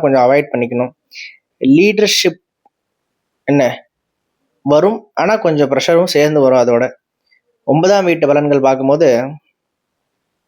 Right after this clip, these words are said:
லக்கு ஸ்லோவா ஆக்டிவேட் ஆகும்.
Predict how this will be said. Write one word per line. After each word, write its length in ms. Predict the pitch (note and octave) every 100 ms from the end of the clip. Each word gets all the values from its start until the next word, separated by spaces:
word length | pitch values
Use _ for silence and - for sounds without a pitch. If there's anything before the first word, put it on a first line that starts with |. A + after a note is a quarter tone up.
| _ _ _ _ F#5 - - - _ _ _ _ _ _ - _ _ _ _ _ _ _ C3+
லக்கு 240 | D3 - -
ஸ்லோவா 360 | D#3 F3+ F3+ F3
ஆக்டிவேட் 400 | D3+ D#3 D3 C#3+ A#2+
ஆகும். 220 | B2